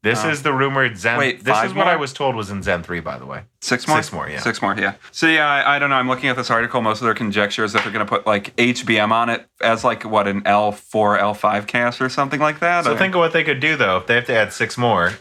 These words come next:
Speaker 1: they go and, you've seen how it
Speaker 2: Well,
Speaker 1: looks,
Speaker 2: h-,
Speaker 1: right?
Speaker 2: and how many
Speaker 1: They could go one, two, three, four. No one can see me right now, but Dan can. One, two,
Speaker 2: He's
Speaker 1: three.
Speaker 2: poking around in the
Speaker 1: We're gonna
Speaker 2: air.
Speaker 1: do a lot of visual humor for you guys now. <laughs> Uh, they could, <laughs>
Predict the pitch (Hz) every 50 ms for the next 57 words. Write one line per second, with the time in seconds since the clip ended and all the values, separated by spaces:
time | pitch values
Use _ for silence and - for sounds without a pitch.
0 | - _ _ _ _ _ _ - 92 104 104 98 117 120 117 110 104 104 - -
1 | _ _ _ _ - - 117 123 123 - - 151 139 127 107 92 - 147 147 -
2 | 131 143 147 147 147 147 156 165 170 165 160 131 147 151 156 135 135 123 113 107
3 | 101 107 117 123 131 131 - 147 131 123 123 120 120 113 110 - - 110 101 87
4 | 87 90 90 - 110 120 127 131 123 127 110 101 - - 110 101 92 87 85 80
5 | 80 82 85 80 80 80 82 80 90 87 87 87 87 85 - 76 71 71 76 76
6 | - - - - - - - _ - 87 95 110 120 127 131 131 139 131 123 135
7 | 131 120 110 107 107 139 131 - 139 127 123 117 117 120 120 120 117 117 127 147
8 | 165 170 - 175 156 143 139 127 120 113 110 117 117 110 120 113 104 98 107 117
9 | 107 104 101 90 - 95 87 - - 85 78 78 - - 80 78 76 - - -
10 | - - - - - - - 107 113 117 113 113 110 113 113 - - 120 113 -
11 | 135 143 151 - - 156 - 127 - - - 277 254 - 190 185 - - 208 208
12 | -